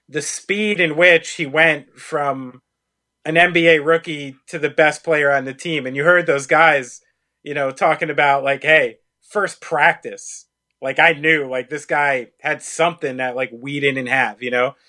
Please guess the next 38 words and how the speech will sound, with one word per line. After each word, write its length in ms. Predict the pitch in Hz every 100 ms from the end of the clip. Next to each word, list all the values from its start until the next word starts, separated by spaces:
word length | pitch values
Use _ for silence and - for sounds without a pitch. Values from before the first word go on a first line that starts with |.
| _
And 100 | 147
then 140 | 180 180
he 200 | 208 262
even 220 | 165 131
said 240 | - 135
it. 60 | 127
He's 180 | 131 143
like, 200 | 143 139
"Basically, 480 | 170 185 190 156 143
it 80 |
was 160 | 139 123
my 360 | 135 139 160 143
team." 560 | - 196 190 151 131 _ _ -
After 260 | 226 247
game 400 | 180 226 233 226
three, 580 | - - 226 254 165 120 _ _ _ _ _ _ -
game 220 | 269 285
three 280 | - 277 269
is 180 | 202 170
rookie 220 | 202 220
year. 240 | 214 208
He 80 | 151
won 220 | 165 175
a, 160 | 175 156
you 120 | 175
know, 160 | 160 165
the 100 | 165
shot, 380 | - 160 175
and 120 | 160 175
then 260 | 185 165
it's 220 | - 165 -
his 240 | 190 180
team. 320 | - 247 156
And 80 | 131
it 60 | 139
was 160 | 139
just, 240 | 175 170 -
like, 340 | 160 139 -